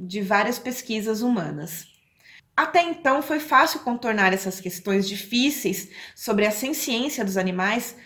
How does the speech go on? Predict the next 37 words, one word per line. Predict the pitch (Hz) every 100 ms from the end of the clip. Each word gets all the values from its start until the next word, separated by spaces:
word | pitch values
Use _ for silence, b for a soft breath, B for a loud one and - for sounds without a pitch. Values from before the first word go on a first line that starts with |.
| -
Nós | 277 285
não | 285 349
conseguimos | 415 415 294 294 269
respostas | 214 202 - 196 196 170 170
deles | 208 233 208 -
por | - 262
uma | 240
linguagem | 247 226 220 240
falada. | 247 302 277 165 156 - - _ _
Ah, | 208 220
e | 220
pra | 226
quem | 220 269
não | 262
sabe, | 262 277 285 247 202 - -
animais | 214 208 208 277
sencientes | - 233 202 - 170 220 247 202 202 -
são | 220
animais | 220 220 196 214
que | - 262
sentem | - 226 247 247
emoções | 247 254 - 208 233 -
e | -
têm | - 254
consciência | 277 277 285 330 285 247 247 254
também. | 302 311 196 202 - _ _ -
Bom, | 240 175 180
mas | 247 294
daí | 302 320 349 220 - - -
o | 233
autor | 233 233
diz | 190 170 202 240 -
que | 233
tudo | 196 330 349
é |
diferente | 339 320 311 285 294 330
agora, | 269 196 127 123 -